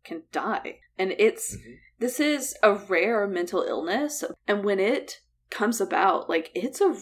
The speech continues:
Speaker 1: really intense one. And I think a lot of the times you don't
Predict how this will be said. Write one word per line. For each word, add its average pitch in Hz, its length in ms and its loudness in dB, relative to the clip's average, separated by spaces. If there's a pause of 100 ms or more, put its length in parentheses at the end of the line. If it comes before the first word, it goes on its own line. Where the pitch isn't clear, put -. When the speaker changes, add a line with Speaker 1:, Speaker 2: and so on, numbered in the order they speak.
Speaker 1:
really 196 320 0
intense - 720 -8
one. 98 300 -4
And 175 300 -2 (380)
I 214 100 4
think 262 440 2
a 202 60 8
lot 180 260 6
of 247 100 8
the 247 60 -4
times 214 280 -2
you 190 100 -2
don't 254 280 2